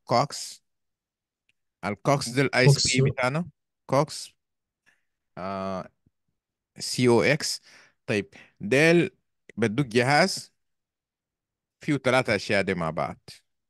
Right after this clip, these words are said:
Speaker 1: عليك توصل الكيبل بتاعك، وفيه أربع أشياء، حتى فيه بتاع تي في يعني.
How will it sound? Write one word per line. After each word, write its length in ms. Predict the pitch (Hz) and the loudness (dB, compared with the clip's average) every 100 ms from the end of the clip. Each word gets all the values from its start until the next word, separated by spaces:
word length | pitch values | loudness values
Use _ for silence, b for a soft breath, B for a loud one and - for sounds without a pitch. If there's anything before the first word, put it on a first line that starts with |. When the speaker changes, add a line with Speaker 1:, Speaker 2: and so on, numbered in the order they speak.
| _ _ _ _ _ _ _ _ _ _ _ - | _ _ _ _ _ _ _ _ _ _ _ -12
Speaker 1:
عليك 360 | 92 123 - _ | -6 -6 -6 _
توصل 340 | 120 123 - 135 | -8 -8 -6 -4
الكيبل 500 | 117 98 147 127 113 | -4 -2 2 4 4
بتاعك، 420 | 107 135 139 226 _ _ _ _ _ _ _ _ _ _ _ _ _ _ _ _ _ _ _ _ _ _ _ 107 | 2 0 0 -2 _ _ _ _ _ _ _ _ _ _ _ _ _ _ _ _ _ _ _ _ _ _ _ -6
وفيه 1400 | 104 104 104 101 101 98 101 95 95 - - 123 - | -2 -2 -2 -4 -8 -8 -8 -8 -10 -12 -4 2 4
أربع 240 | 196 196 92 | 4 2 -2
أشياء، 260 | - 110 | -2 -4
حتى 280 | 120 151 156 | -2 -2 -4
فيه 300 | - 160 147 | -2 -2 -2
بتاع 280 | 110 110 107 | -4 -6 -6
تي 300 | - 139 127 | -6 -6 -4
في 180 | 113 95 | -2 -2
يعني. 300 | 80 80 | -2 -6